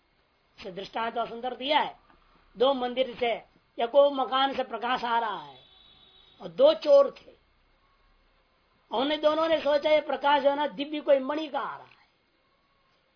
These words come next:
और दोनों मणि की भ्रांति से प्रवृत्त हुए। इन एक को उस प्रकाश का अनुसरण करके मणि ही प्राप्त हो गया,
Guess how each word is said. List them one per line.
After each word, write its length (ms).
और 160
दोनों 280
मणि 360
की 160
भ्रांति 460
से 120
प्रवृत्त 440
हुए। 120
इन 160
एक 320
को 240
उस 160
प्रकाश 420
का 120
अनुसरण 320
करके 300
मणि 260
ही 160
प्राप्त 500
हो 120
गया, 360